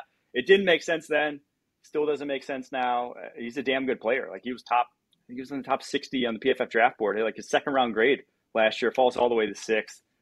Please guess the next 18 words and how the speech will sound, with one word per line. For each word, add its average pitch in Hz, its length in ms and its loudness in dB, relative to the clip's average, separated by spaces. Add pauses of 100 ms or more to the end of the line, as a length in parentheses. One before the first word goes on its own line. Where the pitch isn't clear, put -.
(140)
So, 104 520 4 (400)
obviously, 110 360 0
the 107 40 -6
Chargers, 110 640 -2
the 107 80 -10
beneficiary, 101 1120 -4
that's 113 260 0
a 113 80 4
long-term 110 580 0
starter. 107 440 2
I 104 60 -2
think 120 140 -12
you've 123 100 -18
got 113 240 6
both 123 280 8
your 117 100 -4
starting 110 360 2
guards 101 580 -2